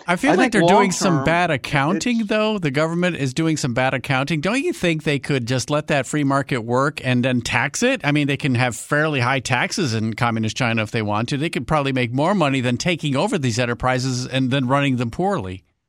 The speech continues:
Speaker 2: Well, see, the pri-, <laughs> the, the previous leadership in China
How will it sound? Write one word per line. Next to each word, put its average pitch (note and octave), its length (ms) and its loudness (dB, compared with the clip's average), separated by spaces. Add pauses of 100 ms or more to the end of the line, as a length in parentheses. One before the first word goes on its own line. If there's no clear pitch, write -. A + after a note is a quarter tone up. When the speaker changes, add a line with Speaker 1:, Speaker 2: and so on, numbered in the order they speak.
(240)
Speaker 2:
Well, - 120 -4
see, G#3 160 0
the E3+ 100 -2
pri-, F#3 420 -4
<laughs> - 40 -18
the, D3 200 -8
the C#3+ 100 -4
previous A3 600 -6
leadership D#3 520 -2
in C3 100 -4
China B2 540 -2